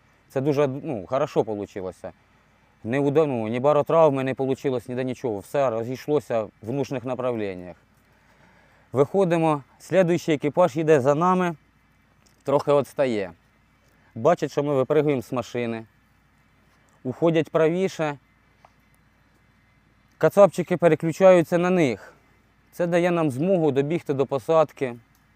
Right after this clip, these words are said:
Добігаємо до посадки, забігаємо за бугор. Наблюдаємо далі картину. Хлопці пробиваються, вертають Вінсента. Вінсент розворачується, пробиває ще одну дорогу рядом.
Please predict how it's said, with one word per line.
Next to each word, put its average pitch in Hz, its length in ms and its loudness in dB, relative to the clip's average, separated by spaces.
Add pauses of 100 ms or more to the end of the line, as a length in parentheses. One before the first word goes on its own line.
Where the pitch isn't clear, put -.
(240)
Добігаємо 139 600 0
до 135 100 -2
посадки, 131 580 -4 (180)
забігаємо 135 520 0
за 127 120 -2
бугор. 139 420 -2 (1700)
Наблюдаємо 151 600 6
далі 123 360 4
картину. 98 540 -4 (600)
Хлопці 170 380 0
пробиваються, 143 920 2 (400)
вертають 143 680 2
Вінсента. 127 760 -4
Вінсент 139 460 -4
розворачується, 131 760 -2
пробиває 131 580 -2
ще 135 200 -4
одну 127 200 -4
дорогу 117 420 -4
рядом. 92 380 -6